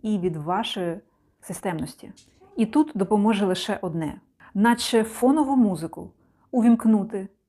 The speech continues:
системність на шляху до нових дій.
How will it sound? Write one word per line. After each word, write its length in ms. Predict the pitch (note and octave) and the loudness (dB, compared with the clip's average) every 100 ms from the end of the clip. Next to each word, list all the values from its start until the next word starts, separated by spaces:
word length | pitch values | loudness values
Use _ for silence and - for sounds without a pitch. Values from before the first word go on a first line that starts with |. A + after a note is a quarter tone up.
| _ _ | _ _
системність 840 | - G3+ - A3 B3+ G#3 D#3+ - _ _ _ _ _ | -12 -10 -6 0 2 2 -2 -12 _ _ _ _ _
на 140 | F#3+ F#3+ | -4 -2
шляху 360 | G#3+ F#3+ A#3 | -2 -2 -2
до 140 | F#3+ F#3 | -2 0
нових 400 | F3 F3+ F3+ - | 0 -2 -4 -10
дій. 440 | D#3 D3+ C3+ - | -12 -10 -12 -18